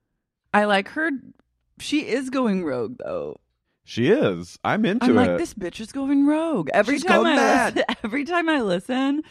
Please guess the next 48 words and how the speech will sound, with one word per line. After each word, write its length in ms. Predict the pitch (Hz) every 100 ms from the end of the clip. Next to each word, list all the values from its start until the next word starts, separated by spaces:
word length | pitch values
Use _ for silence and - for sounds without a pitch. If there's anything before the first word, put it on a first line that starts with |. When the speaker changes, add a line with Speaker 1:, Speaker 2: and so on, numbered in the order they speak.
| - - - _
Speaker 1:
I'm 200 | 202 220
like, 480 | 240 220 190 - - _ _ _
"She's 560 | - - - 190 233 247
going 340 | 202 180 196
the 100 | 196
fuck 360 | 165 160 147 -
rogue." 540 | 143 156 - - - 190
Speaker 2:
I 60 | 135
w-, 180 | 139 - - - 427
<laughs> 340 | - - -
I 100 | 165
went, 180 | 165 - _ _ -
"This 240 | 311 202
girl's 360 | 147 202 214 214
on 200 | 277 240
fire." 760 | - 370 370 370 262 190 135 - _ - -
And 220 | 147 147 - _
Speaker 1:
This 120 | - 151
Speaker 2:
liter- 160 | 147
Speaker 1:
girl, 160 | 170 190 -
I 140 | 220
called 260 | 214 247 247
nine 240 | 196 190
one 160 | 220 208
one 220 | 151 160
and 120 | 196
I 140 | 202 196
say, 540 | - 170 165 165 170 - _ _ _ -
"Hello, 500 | 190 170 160 202 -
operator." 460 | 156 160 208 226
They 140 | 226 220
go, 200 | 180 165
"This 200 | 151 175
is 100 | 185
nine 180 | 175 165
one 120 | 160
one. 120 | 156
How 200 | 165 156
can 120 | 175
I 140 | 156 151
assist 380 | 151 147 - 175
you?" 160 | 160
And 100 | 160
I 160 | 151 156
go, 320 | 156 143 127
"Rachel's 360 | 147 165 185 170
gone 180 | 143 -
fucking 400 | 175 139 127